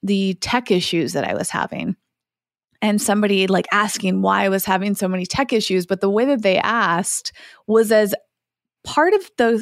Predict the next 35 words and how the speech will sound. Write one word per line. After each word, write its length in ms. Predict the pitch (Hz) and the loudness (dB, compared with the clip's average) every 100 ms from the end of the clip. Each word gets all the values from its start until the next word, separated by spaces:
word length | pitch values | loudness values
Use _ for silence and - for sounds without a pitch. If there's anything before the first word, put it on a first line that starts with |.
| - | -4
phrasing 500 | - 262 294 240 202 | 0 2 2 2 0
made 160 | 190 | -2
me 120 | 190 185 | -2 -4
feel 220 | 208 196 | 0 0
like 200 | 190 - - - _ 214 | 0 -4 -20 -20 _ -2
they 140 | 226 | 0
were 200 | 214 - | 0 0
almost 360 | 220 233 220 - | 0 2 2 0
shaming 420 | - 262 226 180 | 0 0 0 -2
me. 80 | 190 | -2
This 220 | 247 254 | -2 -2
is 80 | 247 | -2
how 180 | 233 226 | 0 2
I 80 | |
interpreted 560 | 214 202 208 185 160 156 | 2 0 -2 -2 -2 -2
it 300 | 175 - - | -2 -4 -6
through 180 | - 185 | -2 -2
my 180 | 185 190 | 0 -2
shame 340 | - 202 190 | -2 -2 -2
filter, 480 | 190 156 147 156 170 | -2 -2 -2 -2 -2
my 120 | 175 | -2
rejection 600 | 170 180 180 185 - 170 | -4 -2 -4 -4 -6 -8
filter, 540 | - - - 127 90 - | -6 -8 -4 -4 -4 -2
is 280 | 175 175 - - - | -2 -2 -8 -14 -6
when 220 | 202 208 | -2 0
I 60 | 190 | 0
read 340 | 190 226 208 | 0 0 0
words 360 | 190 190 190 190 | 2 0 0 0
like 200 | 180 190 | 0 0
that, 420 | 180 175 175 - _ _ _ _ _ _ _ _ _ - | 0 2 0 -2 _ _ _ _ _ _ _ _ _ -2
it 440 | 208 190 180 - _ _ _ | 2 4 0 -4 _ _ _
makes 320 | 208 202 185 190 | 0 0 0 -2
me 120 | 180 | -4
feel 520 | - 190 180 175 175 | 0 2 4 2 2
ashamed. 580 | 185 - 349 269 - - | 0 2 0 0 -6 -14